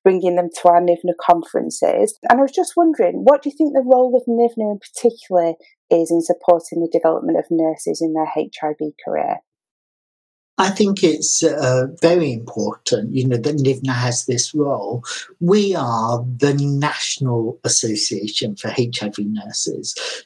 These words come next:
Speaker 2: you know, so it's really important that as a national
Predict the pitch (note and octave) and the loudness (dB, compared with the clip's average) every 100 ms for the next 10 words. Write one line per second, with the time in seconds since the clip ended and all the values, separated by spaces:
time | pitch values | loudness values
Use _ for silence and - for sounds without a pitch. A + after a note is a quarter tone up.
0 | - C3+ C#3 D#3 D#3+ - D#3+ E3+ - F3 | -2 0 4 4 2 2 2 2 -2 -4
1 | - E3+ E3+ D#3+ D3 C3 B2 D#3+ D3 C3 | 0 2 2 2 0 -4 -2 0 0 -2
2 | - A2+ G#2 B2 B2 B2+ C3 D#3+ - C#3 | -8 -6 -4 -4 -4 -4 -2 0 0 -2
3 | B2 A2 - B2+ G#2+ A#2 | -2 -6 -6 -4 -4 -4